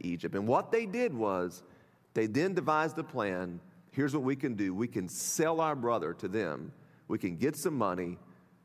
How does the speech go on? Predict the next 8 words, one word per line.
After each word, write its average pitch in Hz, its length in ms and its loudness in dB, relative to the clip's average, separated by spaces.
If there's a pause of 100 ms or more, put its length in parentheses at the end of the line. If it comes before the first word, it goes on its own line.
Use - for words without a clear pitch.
(260)
We'll 107 160 0
get 135 280 2
that - 260 0
coat. 156 380 2
We'll 190 140 -6
tear 170 380 0
it 156 40 2
up. 139 380 0